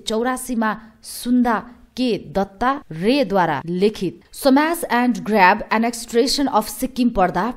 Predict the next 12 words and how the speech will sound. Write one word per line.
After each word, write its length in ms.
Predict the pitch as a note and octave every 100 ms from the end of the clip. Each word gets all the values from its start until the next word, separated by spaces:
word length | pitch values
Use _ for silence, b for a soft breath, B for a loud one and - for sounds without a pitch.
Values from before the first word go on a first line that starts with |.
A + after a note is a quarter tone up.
| -
प्रष्ट 320 | A#3 A#3 -
हुन्छ। 300 | F#3 E3 D#3+ D#3+ C3 -
हिमालयलाई 680 | F3+ G3+ D#4+ F4 E4+ E4+ B3+
भारतको 460 | F#3+ G#3 A#3+ C4+ C#4
सिमाना 420 | A#3 A#3+ A#3+ G#3
बनाउनुपर्छ 640 | E3+ G3 B3+ C#4 C#4 C#4 D4 A#3
भन्ने 340 | F#3+ F3 F#3 - F#3
नेताहरू 540 | F#3+ G3 G3 G3+ A#3
नीतिबाट 680 | A3+ G3+ A3+ C4 F#3+ D#3 E3+ E3+ G#3 G3+
प्रभावित 500 | F#3 G#3+ A3+ A3 - - A3
उनकै 300 | B3+ C#4 C4+
छोरी 400 | - F#3 D3+